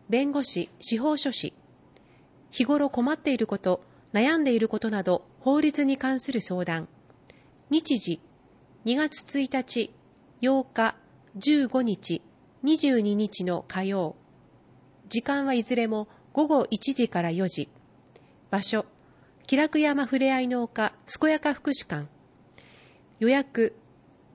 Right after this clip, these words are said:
健やか福祉館内、つくばみらい市社会福祉協議会。電話、零二九七五七の零二零五。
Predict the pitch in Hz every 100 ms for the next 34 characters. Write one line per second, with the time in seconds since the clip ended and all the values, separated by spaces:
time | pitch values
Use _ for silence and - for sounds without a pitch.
0 | - - 330 330 330 302 320 294 - 294
1 | 240 190 170 - - - - - 302 302
2 | 294 254 208 - 185 - 220 - 311 302
3 | - 294 - 277 262 233 - 160 - _
4 | - _ _ - 220 240 220 202 - -
5 | - - - 262 311 311 285 202 233 233
6 | 214 180 175 - - _ 233 269 285 277
7 | 240 196 165 - - _ - 262 302 294
8 | 269 175 180 185 185 175 156